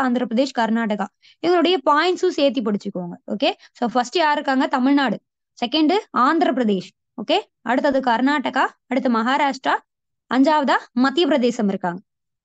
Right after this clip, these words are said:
ஓகேங்களா? அப்போ தமிழ்நாடு, ஆந்திர பிரதேஷ், கர்நாடகா. So இதற்கான சதவிகிதம் என்னென்ன அப்படின்றத பார்த்துருவோம். தமிழ்நாடு எவ்வளோ?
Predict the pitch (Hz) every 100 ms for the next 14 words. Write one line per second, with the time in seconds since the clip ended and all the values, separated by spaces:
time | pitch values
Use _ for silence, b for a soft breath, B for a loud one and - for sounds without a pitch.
0 | - 196 196 233 214 - 403 - _ -
1 | 220 247 285 285 339 554 233 240 269 226
2 | 285 339 214 190 208 196 175 - _ _
3 | - 269 254 269 269 262 359 - _ _
4 | _ _ - 294 294 339 349 277 233 226
5 | 220 226 214 214 185 - - _ _ _
6 | _ 240 285 330 320 294 277